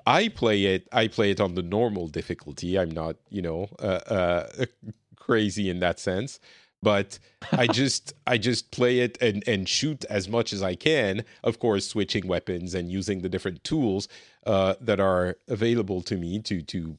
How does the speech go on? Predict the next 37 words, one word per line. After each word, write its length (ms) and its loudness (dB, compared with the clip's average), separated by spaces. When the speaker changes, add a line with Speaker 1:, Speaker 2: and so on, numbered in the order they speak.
Speaker 1:
overcome 440 0
the 60 -4
challenge. 460 2
But 100 2
I, 220 2
I'm 200 4
not 260 2
Speaker 2:
Right. 180 -8
Speaker 1:
that 240 6
cerebral 680 0
<laughs> 80 0
about 240 2
it, 240 -2
and, 360 4
uh, 300 4
I'm 300 2
Speaker 2:
Mm. 40 -4
Speaker 1:
having 340 0
a 80 2
good 240 -2
time. 400 -2
I'm, 260 0
I'm 300 0
really 180 0
enjoying 360 0
it. 140 -4
I'm 140 0
not 160 4
as 160 0
far 460 2
along 380 0
as 180 -2
you 140 0
are, 180 4
but 160 -2
I've 200 -2
played, 340 0